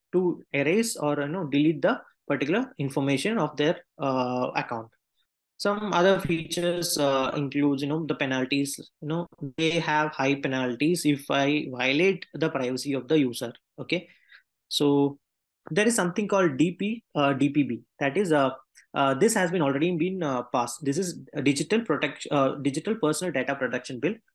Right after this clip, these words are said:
This is the previous one which, which have been implemented in India. Rajya Sabha has, uh, pa-, uh, you know, passed this particular bill. So this is also similar to this, and, uh, I have also given a link over here where, uh,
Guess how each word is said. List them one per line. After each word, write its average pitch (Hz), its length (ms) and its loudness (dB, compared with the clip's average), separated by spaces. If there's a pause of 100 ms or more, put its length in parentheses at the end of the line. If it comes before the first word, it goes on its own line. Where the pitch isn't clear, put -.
(140)
This 160 180 2
is 185 120 0
the 202 100 2
previous 190 720 4
one 151 260 2
which, 139 320 0
which 143 360 -4
have 151 180 4
been 185 160 2
implemented 165 500 2
in 135 140 0
India. 117 280 -2
Rajya 123 240 0
Sabha 151 200 -2
has, 143 220 -2
uh, 123 160 0 (100)
pa-, 135 320 0
uh, 131 40 0 (120)
you 147 80 -4
know, 165 140 -2 (340)
passed 147 180 4
this 151 140 2
particular 165 480 0 (180)
bill. 117 180 -2 (460)
So 151 540 4
this 196 280 2
is 220 100 4
also 185 220 4
similar 147 400 0
to 139 100 0
this, 143 440 -4
and, 143 440 -4 (180)
uh, 117 200 -10 (100)
I 156 140 2
have 185 220 2
also 165 380 6
given 151 280 4
a 165 60 4
link 165 420 2
over 160 260 6
here 156 400 0
where, 147 380 -2
uh, 135 240 0